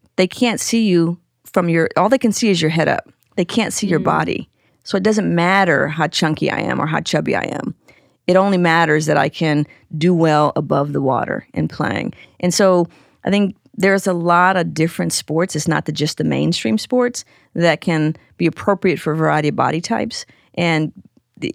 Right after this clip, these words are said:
Speaker 1: the issue for us is in a community, they're taking sport out of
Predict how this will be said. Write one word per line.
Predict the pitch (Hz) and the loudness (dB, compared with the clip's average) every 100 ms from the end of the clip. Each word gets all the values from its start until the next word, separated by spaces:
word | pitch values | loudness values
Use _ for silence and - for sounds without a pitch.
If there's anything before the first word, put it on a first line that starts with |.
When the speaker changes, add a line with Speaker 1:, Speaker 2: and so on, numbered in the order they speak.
| - | -4
Speaker 1:
the | 185 180 | -2 2
issue | 247 - 208 | 2 0 0
for | - 175 | 2 2
us | 220 - | 2 0
is | 175 | 0
in | 165 | 0
a | 151 | -2
community, | - 175 214 175 160 - _ _ _ _ | -2 -2 0 2 0 -4 _ _ _ _
they're | 165 | -2
taking | 208 214 214 175 | 0 0 2 0
sport | - 175 - | -2 -2 0
out | 127 151 233 | 0 -2 -2
of | 226 240 254 - | 0 0 -2 -6